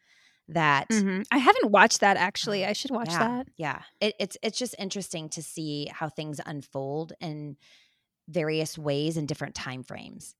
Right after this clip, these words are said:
Speaker 2: Yeah. I, I will say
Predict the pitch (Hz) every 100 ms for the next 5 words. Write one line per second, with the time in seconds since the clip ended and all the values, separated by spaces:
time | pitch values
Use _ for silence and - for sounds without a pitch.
0 | - 220 185 - - _ _ - _ _
1 | - 220 226 254 285 285 - _ _ 226
2 | 233 247 - 302 285